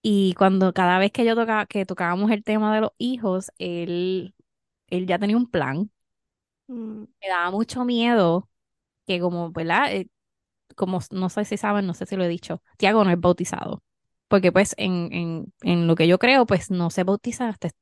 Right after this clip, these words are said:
Speaker 1: hasta que sean grandes, que ellos decidan si quieren estar en
Speaker 2: Ujú.
Speaker 1: la religión o no.
Speaker 2: Yo
Speaker 1: Pues,
Speaker 2: creo que eso está muy bien.
Speaker 1: está muy bien, y siempre lo res-, como que siempre me ha, me he quedado con eso, y lo, y, y se lo dije a Richie antes de que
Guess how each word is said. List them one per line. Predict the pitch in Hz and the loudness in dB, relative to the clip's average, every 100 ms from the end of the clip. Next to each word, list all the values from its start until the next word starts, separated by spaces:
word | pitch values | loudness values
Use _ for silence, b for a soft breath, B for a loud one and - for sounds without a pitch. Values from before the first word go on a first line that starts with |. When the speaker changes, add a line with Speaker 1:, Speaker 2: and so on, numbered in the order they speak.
| - | 0
Speaker 1:
hasta | 185 - 175 | 0 0 -2
que | 180 | 0
sean | 175 165 | 2 2
grandes, | 185 247 262 - | 4 4 4 0
que | 160 | -2
ellos | 156 | -2
decidan | 175 165 170 156 147 - b b _ | -4 -6 -6 -4 -6 -8 b b _
si | - | -4
quieren | 170 151 160 | -2 0 -2
estar | 220 185 | -4 -8
en | 175 | -8
Speaker 2:
Ujú. | |
Speaker 1:
la | - | -8
religión | 202 208 240 247 - | -6 -4 -2 -2 -2
o | 170 | -2
no. | - - _ _ - B B B B | -2 -6 _ _ -20 B B B B
Speaker 2:
Yo | 226 226 | 0 6
Speaker 1:
Pues, | 233 | 6
Speaker 2:
creo | 247 | 6
que | 262 | 0
eso | 240 | -2
está | 226 220 | -2 -2
muy | 220 | -2
bien. | 214 196 190 226 - | -2 -4 -8 -12 -10
Speaker 1:
está | 214 - 180 | -2 2 4
muy | 190 262 | 6 6
bien, | 202 165 214 | 6 4 4
y | 202 | 2
siempre | - 208 202 240 | 6 4 8 8
lo | 262 | 8
res-, | 277 277 _ _ | 6 2 _ _
como | 233 220 | 4 4
que | 214 208 | 4 2
siempre | 214 208 233 | 4 4 2
me | 247 262 | 2 0
ha, | 240 | 2
me | 240 | 0
he | |
quedado | 240 247 262 254 | 4 6 6 4
con | 262 | 2
eso, | 269 294 247 | 0 0 0
y | 220 185 | 2 2
lo, | 185 - | 0 -2
y, | 190 180 180 - | -6 -8 -10 -10
y | 202 | -8
se | 185 180 | -2 2
lo | 180 | 2
dije | 185 214 | 4 2
a | |
Richie | 240 247 247 226 226 - _ _ _ - | 2 -2 -2 -2 -4 -8 _ _ _ -4
antes | 190 202 | -2 0
de | 226 | 0
que | 226 - | 0 -4